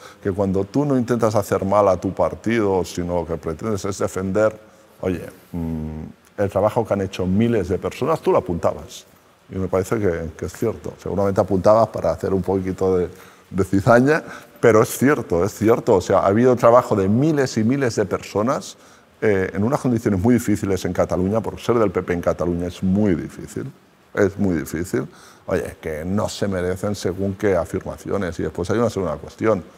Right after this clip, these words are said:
Del P P catalán han matado a dos concejales por defender,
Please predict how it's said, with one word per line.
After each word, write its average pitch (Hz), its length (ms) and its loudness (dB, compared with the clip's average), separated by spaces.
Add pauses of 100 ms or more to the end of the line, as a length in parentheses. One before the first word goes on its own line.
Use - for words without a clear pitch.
(400)
Del 82 160 -6
P 82 120 -6
P 92 140 0
catalán 110 580 2 (600)
han 101 180 0
matado 110 560 4 (240)
a 90 140 0
dos 117 220 4
concejales 113 960 -2 (480)
por 90 140 -2
defender, 90 800 0